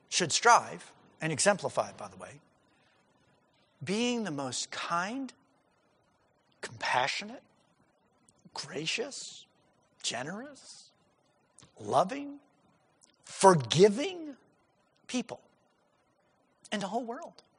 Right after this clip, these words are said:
That should be us. We should reflect the character of God. Everyone should want to be part of the group that we are part of, the Church of God.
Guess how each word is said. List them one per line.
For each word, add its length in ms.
That 100
should 120
be 140
us. 420
We 200
should 280
reflect 600
the 60
character 640
of 120
God. 260
Everyone 580
should 280
want 300
to 80
be 160
part 480
of 120
the 80
group 260
that 140
we 140
are 120
part 260
of, 160
the 80
Church 260
of 100
God. 260